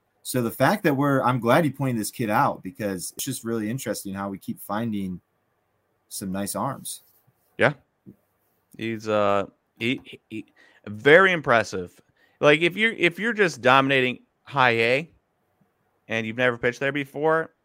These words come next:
Speaker 2: pretty impressive. I'll, I'll, you know, I, I like it. I like a guy that comes up and dominates a level he's never pitched at before. But to go into your Double A debut,
Speaker 1: Yeah, that's
Speaker 2: five
Speaker 1: pretty good.
Speaker 2: innings, one hit, seven strikeouts.
Speaker 1: That's very impressive.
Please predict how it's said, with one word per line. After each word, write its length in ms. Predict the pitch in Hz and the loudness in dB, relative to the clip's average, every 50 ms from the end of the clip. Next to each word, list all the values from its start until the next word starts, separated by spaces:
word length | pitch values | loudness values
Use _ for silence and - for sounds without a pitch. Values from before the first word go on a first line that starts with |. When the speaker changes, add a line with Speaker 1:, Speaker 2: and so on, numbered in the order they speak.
| _ _ _ _ _ - - _ - | _ _ _ _ _ -20 -18 _ -4
Speaker 2:
pretty 240 | - 233 220 196 156 | 0 0 0 0 0
impressive. 580 | 135 120 - 110 104 110 110 - - 175 170 | -4 -4 -4 -4 -4 -4 -4 -8 -10 -10 -6
I'll, 380 | 156 160 165 - - - - - | -6 -6 -6 -6 -8 -10 -10 -12
I'll, 60 | - | -12
you 120 | 165 170 | -10 -4
know, 140 | 156 135 131 | -2 -2 0
I, 140 | 131 151 175 | 0 -2 -4
I 180 | 170 160 156 165 | -4 -2 -2 -2
like 320 | 156 131 127 123 120 - | 0 2 0 0 0 -2
it. 80 | 143 135 | -4 -4
I 160 | - 147 156 | -2 -2 -2
like 320 | 165 160 160 160 156 156 | 2 2 2 2 2 -2
a 40 | 143 | -4
guy 260 | 123 127 123 127 131 | -2 0 0 2 2
that 140 | 131 123 110 | 0 0 -2
comes 240 | - 135 127 120 123 | -2 -6 -4 -2 -2
up 180 | 123 123 - | -2 -2 -2
and 80 | 113 107 | -4 -6
dominates 400 | 113 110 117 117 113 113 110 - | -6 -6 -6 -6 -8 -8 -10 -6
a 40 | 110 | -4
level 240 | 110 110 104 104 101 | -2 -2 -2 -4 -6
he's 160 | 104 98 - | -8 -6 -6
never 160 | 110 101 95 | -6 -6 -6
pitched 300 | 87 - 104 95 - 101 | -4 -4 -6 -4 -6 -8
at 100 | 101 95 | -10 -10
before. 420 | - 85 - - 98 95 85 85 _ _ _ _ _ _ _ _ _ _ - | -12 -12 -8 -4 -2 -2 -2 -4 _ _ _ _ _ _ _ _ _ _ -2
But 160 | 131 135 131 | -2 -2 -2
to 100 | - 135 | -4 -8
go 240 | 127 123 143 175 208 | -4 0 0 0 0
into 220 | 220 196 - 135 | -2 -6 -6 -6
your 80 | 113 95 | -6 -6
Double 420 | 80 - 92 80 - 95 90 80 | -6 -8 -10 -10 -10 -10 -12 -10
A 100 | 82 107 | -10 -8
debut, 640 | 110 113 92 82 82 _ - 78 95 113 139 165 - _ _ _ _ _ _ _ _ _ _ _ _ _ _ _ _ _ _ _ _ _ _ _ | -8 -8 -10 -10 -14 _ -16 -10 -8 -8 -8 -8 -10 _ _ _ _ _ _ _ _ _ _ _ _ _ _ _ _ _ _ _ _ _ _ _
Speaker 1:
Yeah, 140 | - 67 65 | -20 -16 -14
that's 140 | 69 - - | -14 -8 -2
Speaker 2:
five 120 | - 104 117 | 0 2 2
Speaker 1:
pretty 120 | 120 117 | 2 2
good. 60 | 117 120 | 0 -2
Speaker 2:
innings, 240 | 135 139 127 113 | -2 -4 -6 -8
one 220 | 107 90 110 117 117 | -8 -6 -6 -4 -4
hit, 220 | 110 110 123 127 | -2 -4 -4 -4
seven 220 | - 120 117 117 101 | -4 -6 -8 -8 -8
strikeouts. 600 | - 101 98 113 147 160 170 170 - - - - _ _ - _ _ _ _ _ _ _ _ _ _ _ _ _ - - - _ _ _ _ _ _ - 131 - - - | -6 -4 -4 -2 -2 -2 -4 -4 -8 -14 -20 -20 _ _ -20 _ _ _ _ _ _ _ _ _ _ _ _ _ -20 -20 -20 _ _ _ _ _ _ -20 -20 -20 -18 -14
Speaker 1:
That's 140 | - 107 - | -12 -10 -8
very 240 | 101 107 98 95 92 | -4 -4 -4 -4 -4
impressive. 500 | 85 - - 82 73 - - - - | -6 -8 -8 -10 -8 -10 -12 -16 -16